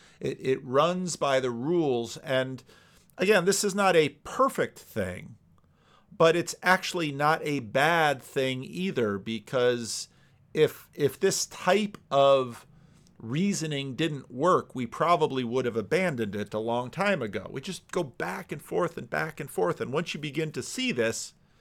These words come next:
you really see it a lot of places.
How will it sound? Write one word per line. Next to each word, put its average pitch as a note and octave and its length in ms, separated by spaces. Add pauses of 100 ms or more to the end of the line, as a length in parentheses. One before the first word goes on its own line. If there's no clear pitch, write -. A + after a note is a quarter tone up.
(420)
you E3+ 180
really C#4+ 380
see A3+ 320
it C3 120
a B2 80
lot E3 280
of - 80
places. - 560